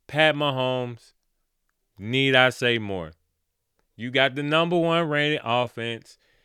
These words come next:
number one rated pass game in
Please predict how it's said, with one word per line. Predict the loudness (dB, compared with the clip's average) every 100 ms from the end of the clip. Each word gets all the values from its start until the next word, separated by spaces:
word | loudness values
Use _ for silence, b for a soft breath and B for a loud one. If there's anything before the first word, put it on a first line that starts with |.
| _ _
number | -4 0 2 0
one | 0 0 2
rated | 2 2 0
pass | 0 2 0
game | -2 -4 -4 -6 -10 _ _ _ _
in | 0 2 2 0